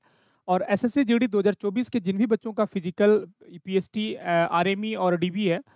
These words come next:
उन सभी युवाओं के लिए एक बहुत ही इंपॉर्टेंट इन्फॉर्मेशन मैं देना चाहता हूँ। और इस इन्फॉर्मेशन में उन सभी युवाओं के लिए भी है जो other state का डीबी डॉक्यूमेंट बना के डोम-, अ, रेजिडेंशियल बना के आप वहाँ पे जा रहे हैं भाग लेने के लिए। मैं आपको एक क्लियर करवा दूँ मेरे भा-,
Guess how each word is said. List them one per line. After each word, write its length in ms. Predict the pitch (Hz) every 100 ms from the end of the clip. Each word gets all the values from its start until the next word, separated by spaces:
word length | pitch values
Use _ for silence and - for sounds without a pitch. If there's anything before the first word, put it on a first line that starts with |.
| _ 240
उन 100 | 247
सभी 240 | 240 262
युवाओं 360 | 226 202 220 247
के 120 | 240
लिए 120 | 233
एक 80 | 220
बहुत 260 | 185 226 247
ही 60 |
इंपॉर्टेंट 540 | 240 190 175 175 214 208
इन्फॉर्मेशन 520 | 185 185 175 175 190
मैं 140 | 202
देना 200 | 165 160
चाहता 280 | 165 156 165
हूँ। 220 | 151 156 - _ _ _ _ _
और 280 | 170 185 214
इस 240 | - 226 233
इन्फॉर्मेशन 600 | 226 226 233 262 285 285
में 160 | 269
उन 260 | 285 247 226
सभी 300 | - 220 277
युवाओं 480 | 233 220 220 277 349
के 140 | 320
लिए 180 | 269 269
भी 140 | 240
है 240 | 208 185 151 _ _ _
जो 260 | 165 277 269
other 240 | 226 294 262
state 320 | - 269 220
का 160 | 269 262
डीबी 360 | 208 202 247
डॉक्यूमेंट 380 | 196 202 220 240
बना 240 | 202 202 214
के 120 | 240
डोम-, 200 | 202 202
अ, 320 | 190 185 175
रेजिडेंशियल 500 | 190 180 196 208 233
बना 200 | 185 202
के 120 | 247
आप 180 | 240 185
वहाँ 200 | 190 185
पे 120 | 226
जा 100 | 185
रहे 80 | 165
हैं 100 | 233
भाग 200 | 175 165
लेने 180 | 156 151
के 100 | 151
लिए। 180 | 147 143 _ _ _ _ -
मैं 120 | 214
आपको 200 | 269 -
एक 120 | 311 -
क्लियर 240 | 233 254
करवा 260 | 254 247 240
दूँ 160 | 262
मेरे 160 | 233 220
भा-, 180 | 226